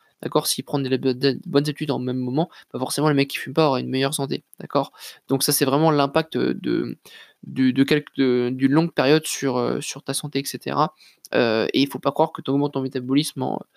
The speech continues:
en deux semaines d'augmentation des calories, ou deux semaines de bonne alimentation, euh, ou deux semaines d'entraînement, et cetera. C'est un travail sur le long terme. C'est comme les changements physiques, c'est comme l'augmentation des performances, c'est comme l'amélioration du sommeil, c'est comme la prise de bonnes habitudes.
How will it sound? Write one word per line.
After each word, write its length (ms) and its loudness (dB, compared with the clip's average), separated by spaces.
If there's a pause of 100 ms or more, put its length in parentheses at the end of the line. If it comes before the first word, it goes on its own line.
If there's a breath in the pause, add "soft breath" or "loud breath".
(260 loud breath)
en 120 2
deux 220 4
semaines 260 2
d'augmentation 500 4
des 120 -4
calories, 640 0
ou 120 4
deux 120 2
semaines 320 -2
de 80 4
bonne 180 4
alimentation, 640 -4 (460 loud breath)
euh, 180 2
ou 120 6
deux 120 4
semaines 200 0
d'entraînement, 480 0
et 80 2
cetera. 320 -2
C'est 80 -10
un 40 -12
travail 260 0
sur 180 -4
le 40 -2
long 140 0
terme. 280 0 (260 loud breath)
C'est 100 -8
comme 140 4
les 80 4
changements 280 2
physiques, 300 -2
c'est 80 -12
comme 140 4
l'augmentation 420 -2
des 80 -6
performances, 600 -4 (280 loud breath)
c'est 120 -12
comme 100 2
l'amélioration 540 2
du 80 -8
sommeil, 280 -2
c'est 140 -8
comme 120 -4
la 60 -2
prise 200 -6
de 60 4
bonnes 200 -2
habitudes. 400 -4